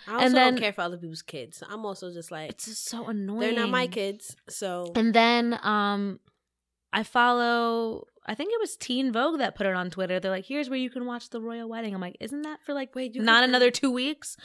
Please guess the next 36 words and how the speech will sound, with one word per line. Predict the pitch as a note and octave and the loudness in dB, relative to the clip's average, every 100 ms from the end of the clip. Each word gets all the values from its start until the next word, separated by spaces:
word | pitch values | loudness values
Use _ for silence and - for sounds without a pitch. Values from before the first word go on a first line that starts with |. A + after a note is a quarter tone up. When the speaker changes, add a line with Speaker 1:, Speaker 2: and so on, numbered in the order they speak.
| - | -6
Speaker 2:
Why | - A#3 D#4+ | 8 12 12
are | D#4+ | 10
we | D#4 | 8
already | D4+ D#4 | 8 6
talking | D4+ D#4+ E4 | 4 0 2
about | D4+ D4 | 2 2
it | C#4+ | 2
Speaker 1:
Wait. | |
Speaker 2:
now?" | D4+ D#4 E4+ E4 D4 C#4 C#4 D4+ | 4 4 4 4 2 0 -4 -2
Speaker 1:
Oh, | |
yeah. | B3 G#3+ F3+ D#3+ | -2 0 -2 -4
Speaker 2:
<laughs> | F#3 | -8
I | - | -12
don't | - | -14
care. | - - - - | -10 -10 -6 0
Speaker 1:
The | |
only | C4 F4 G#4 | 4 4 6
thing | A4 | 8
I | E4+ | 8
cared | - B3 | 8 8
about, | C4 A#3 B3+ B3+ | 8 8 6 8
Speaker 2:
Ugh. | C#4+ C#4 B3 F#3 A3 | 8 8 6 2 2
Speaker 1:
nah, | A3+ | 4
I | A#3+ | 4
shouldn't | D#4 B3+ | 2 0
even | G#3 | -2
say | F#3+ F3 | -4 -6
cared, | - E3+ E3 - _ _ _ _ _ _ _ _ _ _ | -6 -6 -8 -14 _ _ _ _ _ _ _ _ _ _
that | G3 | 2
I | F#3+ | 2
actually | F3 F#3+ G#3 | 2 0 -4
cared | G3 G#3 F3+ | -4 -4 -4
to | F#3+ | -6
read | F3 F3 | -6 -6
about | E3+ D#3+ - | -6 -8 -6
was | E3 D#3+ D#3+ F3 | -6 -4 -6 -10